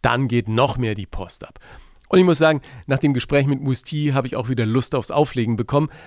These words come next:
Da müsste ich mich dann allerdings schon wieder ein bisschen mehr reinfuchsen und da fehlt im Moment die Zeit.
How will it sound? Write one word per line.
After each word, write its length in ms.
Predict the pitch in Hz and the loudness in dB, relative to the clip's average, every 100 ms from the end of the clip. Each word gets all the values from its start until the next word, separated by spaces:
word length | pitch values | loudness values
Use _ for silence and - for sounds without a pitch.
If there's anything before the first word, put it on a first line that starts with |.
| 135 | -6
Da 80 | 127 | 0
müsste 220 | 147 - | 0 0
ich 80 | 135 | -4
mich 80 | 131 | -2
dann 160 | 127 | -2
allerdings 360 | - 127 123 117 | 0 -2 -2 -4
schon 200 | 131 123 | -2 -2
wieder 180 | 117 113 | 0 -2
ein 120 | 110 | -2
bisschen 280 | 120 - 110 | -4 -4 -2
mehr 220 | 107 95 | -2 -2
reinfuchsen 640 | 101 120 - 98 - 101 | -2 -2 -4 -14 -14 -12
und 180 | 101 104 | -12 -6
da 160 | 110 107 - - - | -4 -4 -8 -20 -20
fehlt 360 | - - 160 160 | -12 0 0 2
im 80 | 123 | 0
Moment 340 | 104 90 87 | 0 -6 -10
die 80 | 98 | -18
Zeit. 400 | - 85 - | -16 -18 -18